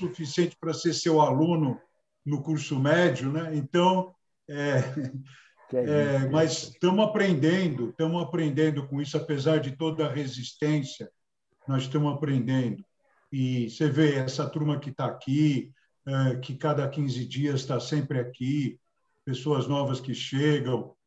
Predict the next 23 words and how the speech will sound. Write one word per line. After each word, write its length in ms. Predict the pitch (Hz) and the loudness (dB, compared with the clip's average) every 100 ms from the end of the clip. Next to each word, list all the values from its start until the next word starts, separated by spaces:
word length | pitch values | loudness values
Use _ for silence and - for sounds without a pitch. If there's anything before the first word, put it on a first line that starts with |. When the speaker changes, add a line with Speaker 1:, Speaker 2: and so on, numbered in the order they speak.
| _ _ | _ _
Speaker 1:
e 840 | 147 131 135 131 127 123 117 113 113 | -2 2 4 4 2 -2 -2 -6 -2
todos 260 | 160 147 - | 0 0 -2
que 140 | 151 | -4
vêm 180 | 139 147 | -2 -2
falar. 640 | 131 131 123 139 143 139 - _ _ _ | -2 -2 0 0 -2 -6 -14 _ _ _
Nós 160 | 170 190 | -6 -2
estamos 300 | 233 220 190 | 2 2 2
construindo 960 | 220 202 - 190 165 160 139 120 113 - _ _ | 0 -2 0 2 4 4 2 -2 -6 -10 _ _
isso 300 | 135 127 147 | -10 -6 -4
daí. 360 | 127 113 98 90 _ _ - | -2 -4 -4 -12 _ _ 0
Mas 240 | 156 139 | 2 4
é 80 | 196 | 4
importante 720 | - 196 170 - 180 185 175 | 4 4 4 4 4 4 -4
que 120 | - | -2
a 80 | 180 | 0
gente 240 | 143 170 156 | 0 -2 0
esteja 360 | 170 147 156 | -2 2 2
repetindo 960 | 143 156 156 139 - 160 156 139 135 - _ _ - | 2 -2 -4 -8 -2 0 0 -2 -4 -8 _ _ -4
bastante 680 | 139 131 - 160 147 - 131 | -2 -2 4 6 4 2 -2
esse 320 | 123 127 120 | -2 -8 -6
seu 200 | 143 135 | -2 -2
discurso 880 | - - - 131 120 - 127 104 - _ - | -4 -12 -6 -4 -4 -4 -6 -6 -12 _ 0
maravilhoso. 1080 | 147 151 139 131 117 131 151 156 147 180 | 2 4 2 0 0 2 2 2 0 -4